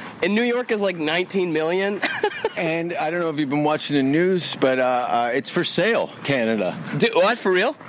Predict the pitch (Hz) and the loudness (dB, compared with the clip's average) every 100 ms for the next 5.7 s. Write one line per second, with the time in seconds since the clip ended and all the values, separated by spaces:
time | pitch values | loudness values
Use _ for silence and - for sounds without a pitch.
0 | - 214 339 339 254 190 180 175 190 185 | -4 0 0 -2 -2 0 0 0 0 0
1 | 180 190 185 - - 180 151 - 170 151 | -2 -2 0 -2 0 0 2 0 2 2
2 | 131 117 143 123 87 123 113 151 123 135 | 2 4 4 2 0 0 0 0 0 0
3 | 127 143 214 233 226 190 185 233 220 170 | 0 0 0 2 2 2 4 4 2 2
4 | - 170 196 147 - 120 135 123 127 107 | 2 2 4 2 2 0 2 2 0 0
5 | 127 127 - 123 110 104 113 | -2 -2 -2 0 2 0 -2